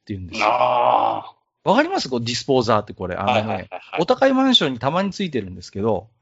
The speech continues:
Speaker 2: なるほど。
Speaker 1: あのね、生ゴミみたいなのを流せちゃう。流せちゃうっていうか、実際には処理をするんですけど、
Speaker 2: うん、うん。
Speaker 1: こう、その中でこう、細かくしたり、こう、
Speaker 2: うん、うん。
Speaker 1: して、
Speaker 2: うん、うん。
Speaker 1: こ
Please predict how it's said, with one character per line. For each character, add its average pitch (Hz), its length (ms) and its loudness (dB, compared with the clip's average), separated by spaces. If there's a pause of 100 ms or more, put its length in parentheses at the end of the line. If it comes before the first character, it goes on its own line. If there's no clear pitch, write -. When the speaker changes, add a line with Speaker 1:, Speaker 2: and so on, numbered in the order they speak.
(260)
Speaker 2:
な 101 200 0
る 90 40 0
ほ 90 80 -4
ど。 87 120 2
Speaker 1:
あ 131 40 4
の 135 80 0
ね、 110 260 0 (380)
生 262 340 4
ゴ 330 140 4
ミ 143 180 2
み 120 200 0
た 110 160 2
い 101 40 -2
な 95 140 -4
の 95 280 2
を 101 60 -2
流 175 340 4
せ 294 160 4
ち 139 140 0
ゃ 104 60 2
う。 101 80 -8
流 190 300 0
せ 370 100 -2
ち - 80 0
ゃ 143 60 4
う - 20 4
っ - 20 -6
て 120 80 -8
い 113 40 -8
う - 20 -4
か、 113 80 0
実 135 300 0
際 320 40 0
に 302 60 2
は 196 100 2
処 247 120 0
理 185 80 0
を 123 40 -2
す 123 160 -6
る 135 80 -6
ん 127 60 -6
で 92 80 -10
す - 80 -20
け - 100 -8
ど、 95 280 -6 (320)
Speaker 2:
う 107 40 -6
ん、 104 60 -2
う 95 40 -2
ん。 90 300 -8
Speaker 1:
こ 123 540 6
う、 110 60 2
そ 220 160 2
の 294 120 0
中 311 360 4
で 117 140 -2
こ 110 180 -8
う、 101 80 -10
細 196 240 0
か 202 100 -4
く 156 100 -4
し - 120 -4
た 113 100 0
り、 101 340 -6 (220)
こ 101 180 0
う、 - 20 0
Speaker 2:
う - 20 2
ん、 95 40 2
う 95 140 0
ん。 95 200 -12
Speaker 1:
し - 140 -2
て、 147 360 2 (500)
Speaker 2:
う 120 60 -4
ん、 - 20 2
う 117 120 2
ん。 113 60 -2
Speaker 1:
こ 110 320 -6